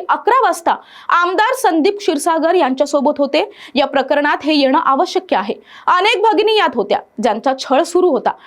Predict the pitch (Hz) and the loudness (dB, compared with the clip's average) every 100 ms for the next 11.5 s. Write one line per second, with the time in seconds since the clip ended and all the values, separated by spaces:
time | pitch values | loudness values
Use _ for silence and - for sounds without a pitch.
0 | - - 370 453 440 370 294 480 440 403 | -8 -4 0 2 4 2 2 0 0 0
1 | 381 403 339 339 359 381 370 294 254 311 | 2 2 0 2 0 0 0 0 0 0
2 | 269 262 196 202 - - - 349 403 370 | 0 0 -4 -10 -16 -20 -2 0 0 0
3 | 370 415 415 403 466 403 320 320 285 277 | 0 0 2 2 2 2 2 2 2 2
4 | 311 339 302 370 370 349 523 - 381 381 | 2 0 0 -2 0 2 2 2 0 -2
5 | 370 339 294 262 269 311 302 254 220 208 | 0 0 2 2 0 0 0 0 0 -2
6 | 208 208 220 - - - - - 427 508 | -2 0 -2 -4 -16 -20 -6 -2 0 2
7 | 508 427 494 - 440 427 415 415 415 330 | 2 2 0 -2 0 2 2 2 0 2
8 | 359 359 349 359 370 269 254 330 320 320 | 2 0 -2 -2 0 0 2 0 0 0
9 | 392 427 415 330 320 302 302 285 - 254 | 2 2 2 0 -2 -4 -4 -4 -2 -2
10 | 269 240 254 269 320 294 262 262 226 196 | -2 -2 2 2 2 2 2 2 0 -2
11 | 202 190 202 240 | -2 -2 0 0